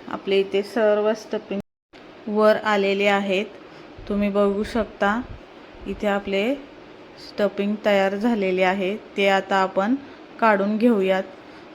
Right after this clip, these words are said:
तुम्ही याला उकळून घेण्याऐवजी तुम्ही याला तळूनही घेऊ शकता. तळलेलेही खूप छान लागतात.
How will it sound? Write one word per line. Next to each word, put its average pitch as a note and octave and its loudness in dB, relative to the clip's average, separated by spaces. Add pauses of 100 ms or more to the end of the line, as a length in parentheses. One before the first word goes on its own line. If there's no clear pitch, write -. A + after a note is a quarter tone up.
तुम्ही A3 0
याला A3 4
उकळून A#3 2
घेण्याऐवजी G#3 2
तुम्ही G#3 -2
याला G#3 2 (140)
तळूनही G#3+ 4
घेऊ G#3+ 2
शकता. G#3 -2 (1080)
तळलेलेही G#3+ 4 (120)
खूप - -6
छान G#3 0
लागतात. G3+ -2